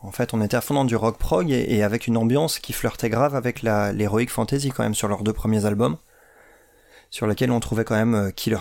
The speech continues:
Queen, euh, aussi, euh, qui était leur premier tube. Mais, euh, ces deux albums, donc Queen et Queen deux, qui sont sortis en soixante-treize et en soixante-quatorze, moi je les aime bien. Euh, je les aime bien parce que ils,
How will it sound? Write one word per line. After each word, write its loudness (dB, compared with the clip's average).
Queen, 0
euh, -2
aussi, -2
euh, 2
qui -8
était -4
leur -2
premier -2
tube. 0
Mais, 4
euh, 2
ces -4
deux 0
albums, 2
donc -2
Queen 2
et 0
Queen 0
deux, 2
qui -6
sont -2
sortis 0
en 0
soixante-treize -2
et -2
en -4
soixante-quatorze, -2
moi 0
je 0
les 2
aime 4
bien. -4
Euh, 0
je -2
les 0
aime 4
bien 4
parce -2
que 2
ils, 0